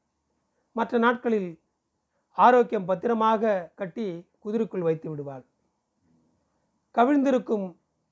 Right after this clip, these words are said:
கட்டிலில் நெல் வைக்கோலை பரப்பி வைக்கோல் சுற்றிய கால் திண்டையும் தலை திண்டையும் வைத்து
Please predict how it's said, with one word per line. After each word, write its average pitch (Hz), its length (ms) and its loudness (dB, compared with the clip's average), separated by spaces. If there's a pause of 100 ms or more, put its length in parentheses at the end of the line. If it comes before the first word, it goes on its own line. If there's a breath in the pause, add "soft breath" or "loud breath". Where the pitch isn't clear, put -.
(200)
கட்டிலில் 208 640 -4 (500)
நெல் 240 340 4
வைக்கோலை 202 480 0
பரப்பி 180 640 -8 (720)
வைக்கோல் 262 460 2
சுற்றிய 208 420 -4
கால் 220 300 4
திண்டையும் 190 580 -8 (180)
தலை 226 280 -2
திண்டையும் 185 360 -6
வைத்து 170 540 -6